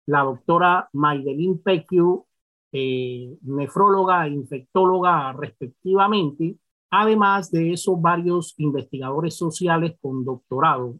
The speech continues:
Además, varios biólogos también forman parte de este vibrante equipo de científicos ubicados en Azuero. Desde nuestra fundación hemos podido desarrollar varias líneas de investigación en salud pública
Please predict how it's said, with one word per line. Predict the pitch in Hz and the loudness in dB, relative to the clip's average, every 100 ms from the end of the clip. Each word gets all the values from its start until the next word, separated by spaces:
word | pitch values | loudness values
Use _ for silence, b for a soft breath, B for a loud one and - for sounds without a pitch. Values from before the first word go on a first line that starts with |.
| - | -8
Además, | 139 135 151 180 | -6 -2 0 0
varios | 160 190 220 226 175 | 2 2 4 2 2
biólogos | 190 214 156 139 147 185 - _ _ _ | 2 2 2 0 -4 -6 -8 _ _ _
también | 131 135 147 196 | -4 0 2 2
forman | - 208 208 202 170 | 2 2 4 2 2
parte | 185 180 - 185 | 0 0 0 0
de | 143 151 | 0 -2
este | 151 196 | -2 -2
vibrante | 165 135 151 190 202 190 | 0 0 0 2 2 0
equipo | 170 - 202 165 190 | -4 -4 -6 0 0
de | 151 | 0
científicos | 131 143 127 127 196 - 165 190 202 - - - - _ _ | -4 -8 -10 -8 -8 -8 -2 0 0 -4 -16 -16 -18 _ _
ubicados | 151 143 131 139 143 185 190 - | -2 -2 -2 2 4 4 0 -4
en | 143 135 | -8 -8
Azuero. | 123 - 175 151 113 131 - _ _ | -8 -2 2 4 2 -6 -18 _ _
Desde | 127 147 151 170 | -2 0 2 2
nuestra | 160 151 - 151 | 2 0 -2 -4
fundación | 165 147 - - 254 220 175 220 - - | 0 2 0 -2 2 2 2 -2 -6 -4
hemos | 156 220 | 0 0
podido | - 180 196 226 | 0 0 2 2
desarrollar | 180 - 147 139 139 226 208 | 2 -2 -4 -2 0 0 2
varias | 185 202 170 | 0 0 0
líneas | 190 247 226 175 | 0 0 0 0
de | 147 | -2
investigación | 139 131 - 131 120 - 208 220 | -6 -8 -8 -10 -10 -2 0 2
en | 170 | 0
salud | 139 131 143 143 | -2 -4 -4 -6
pública | 151 135 135 127 196 233 | -6 -6 -6 -4 -4 -4